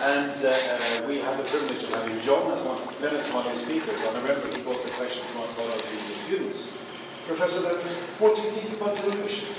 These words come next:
And John is always very wise and,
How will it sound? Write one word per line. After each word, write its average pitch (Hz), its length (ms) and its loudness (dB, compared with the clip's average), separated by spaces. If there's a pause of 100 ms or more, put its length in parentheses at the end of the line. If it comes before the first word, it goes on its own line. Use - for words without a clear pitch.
(720)
And 117 400 -2
John 131 240 6
is - 80 -2
always 139 480 2
very 127 400 -2 (480)
wise 131 440 4
and, 117 180 -2